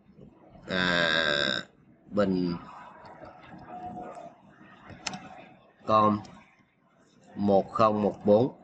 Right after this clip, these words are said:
<clears throat> Ok, tạo con một không một bốn. Xong.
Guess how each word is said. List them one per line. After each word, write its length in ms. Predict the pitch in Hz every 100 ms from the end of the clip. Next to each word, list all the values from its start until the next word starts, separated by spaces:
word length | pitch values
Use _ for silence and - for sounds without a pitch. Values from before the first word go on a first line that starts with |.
| - - -
<clears throat> 60 | 170 143 - - - _ _ _ _ _ _ _ _ _ _ _ -
Ok, 180 | 104 123 113 104 -
tạo 340 | 92 87 82 95 - _ _ _ _ _ _ _ _ _ _ _ _ _ _ _ _ _ _ - _ _ _ _ - - -
con 200 | 107 104
một 140 | 98
không 160 | 107 104
một 140 | 95 -
bốn. 220 | 98 120 - - - _ _ _ _ _ - -
Xong. 300 | - 101